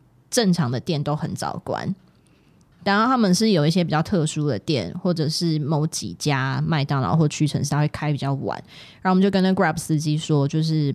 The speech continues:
，“麻-，麻烦你绕到这一家屈臣氏，然后在这里等我们。”这样。然后因为我们有绕，绕这个路，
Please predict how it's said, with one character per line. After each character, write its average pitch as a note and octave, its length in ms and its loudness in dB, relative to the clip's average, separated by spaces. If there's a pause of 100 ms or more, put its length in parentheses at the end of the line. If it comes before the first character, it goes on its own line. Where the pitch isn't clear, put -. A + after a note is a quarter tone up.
，“麻-， C3+ 200 0
麻 D3 200 0
烦 F3 160 2
你 D#3 100 2
绕 D#3 240 0
到 D#3 120 2
这 E3+ 200 -2
一 E3 100 0
家 C#3+ 180 -2
屈 C#3+ 160 -2
臣 - 200 -4
氏， D3 280 -4 (220)
然 D3 120 -6
后 D#3+ 180 2
在 D3+ 180 -2
这 D3+ 120 -4
里 B2 180 -4
等 F#2+ 200 -6
我 B2 140 -2
们。” - 300 -8 (240)
这 C3+ 100 -2
样。 - 100 -6 (920)
然 G3+ 120 0
后 B3+ 220 0 (460)
因 C#4 80 2
为 - 0 -
我 C#4+ 80 2
们 G3+ 140 4
有 C#3+ 140 2
绕， D3+ 320 2 (100)
绕 E3+ 200 2
这 F3 160 0
个 B2 120 0
路， C3+ 300 -4